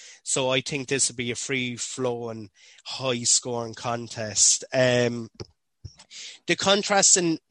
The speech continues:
Limerick aren't scoring as many goals as they were. Um, they're scoring a lot of points, um, in the Munster Championship and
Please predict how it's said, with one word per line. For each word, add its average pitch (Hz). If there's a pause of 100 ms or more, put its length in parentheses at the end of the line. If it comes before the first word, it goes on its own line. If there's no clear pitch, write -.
(120)
Limerick 190
aren't 180
scoring 180
as 156
many 165
goals 156
as 143
they 156
were. 147 (180)
Um, 143
they're 139
scoring 156
a 139
lot 151
of 143
points, 151 (1120)
um, 143
in 139
the 139
Munster 143
Championship 131 (440)
and 131